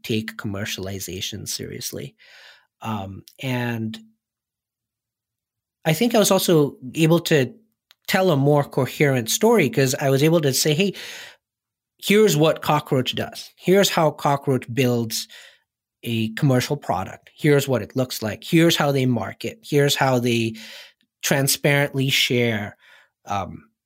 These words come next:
how difficult it is to build a commercial product. Here's the kind of people that work there." Um, Frank came, uh, you know, had dinner with the Cockroach co-founders, like,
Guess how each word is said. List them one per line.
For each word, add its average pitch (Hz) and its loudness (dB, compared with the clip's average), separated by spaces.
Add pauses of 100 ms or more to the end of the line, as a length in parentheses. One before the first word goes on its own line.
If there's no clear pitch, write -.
(180)
how 117 -4
difficult 139 2
it 90 -8
is 113 -6
to 135 -4
build 107 -4
a - -8
commercial 110 -6
product. 170 -2
Here's 151 4
the 131 -4
kind 117 -4
of 113 -8
people 107 -4
that 95 -12
work 104 -16
there." - -16 (440)
Um, 104 -12
Frank 131 -6
came, 113 -4
uh, 101 -8 (160)
you 104 -14
know, 95 -14
had 101 -10
dinner 107 -8
with 98 -12
the - -16
Cockroach 104 -14
co-founders, 95 -12
like, 90 -16